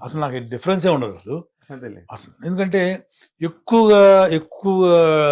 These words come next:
Speaker 1: సినిమాలు చేసిన డైరెక్టర్స్ అంటే ఆటోమేటిక్ అటాచ్‌మెంట్ ఉంటది కదా.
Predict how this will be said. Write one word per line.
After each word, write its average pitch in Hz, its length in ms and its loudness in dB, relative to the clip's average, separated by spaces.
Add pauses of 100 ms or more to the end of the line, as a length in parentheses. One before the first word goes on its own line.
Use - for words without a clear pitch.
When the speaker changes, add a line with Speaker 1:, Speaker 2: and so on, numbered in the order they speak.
(340)
Speaker 1:
సినిమాలు 165 320 -4
చేసిన 143 260 -6
డైరెక్టర్స్ 143 360 -4
అంటే 147 180 -10
ఆటోమేటిక్ 147 440 -8
అటాచ్‌మెంట్ 127 600 -10
ఉంటది 104 200 -16
కదా. 104 100 -16